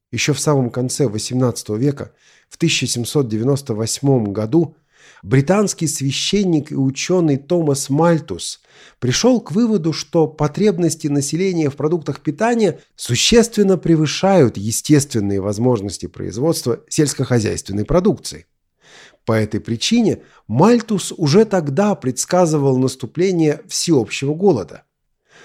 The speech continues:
Рано или поздно возможности производства продуктов питания станут недостаточными, и тогда наступит голод,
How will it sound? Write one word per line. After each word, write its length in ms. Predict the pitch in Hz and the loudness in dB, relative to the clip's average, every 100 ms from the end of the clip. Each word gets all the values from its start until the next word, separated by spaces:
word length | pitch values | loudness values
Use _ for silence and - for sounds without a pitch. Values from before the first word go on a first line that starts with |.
| - _ | -20 _
Рано 320 | 104 101 85 | -6 -4 -6
или 220 | 82 85 | -8 -8
поздно 520 | 92 156 175 135 107 - _ _ | -4 0 2 2 -2 -6 _ _
возможности 680 | - 76 - 220 208 185 - | -18 -8 2 4 4 0 0
производства 760 | 143 127 131 117 202 214 - 151 | -2 0 0 2 0 0 0 0
продуктов 500 | 143 143 196 - 143 | 0 -2 -2 -4 -6
питания 560 | - 139 240 240 196 | -6 -6 -4 0 0
станут 460 | 143 - 226 214 - | 0 -2 0 -2 -6
недостаточными, 1300 | - 190 202 196 - - 202 190 - - 78 62 64 _ _ _ _ - - _ | -2 2 2 2 -2 0 0 0 -6 -8 -12 -18 -20 _ _ _ _ -20 -20 _
и 120 | 220 | -4
тогда 460 | 220 104 92 101 185 | -2 -2 0 2 2
наступит 500 | 127 107 - - - | 2 -2 -8 -12 -14
голод, 560 | 120 151 220 269 269 | 0 4 4 2 -2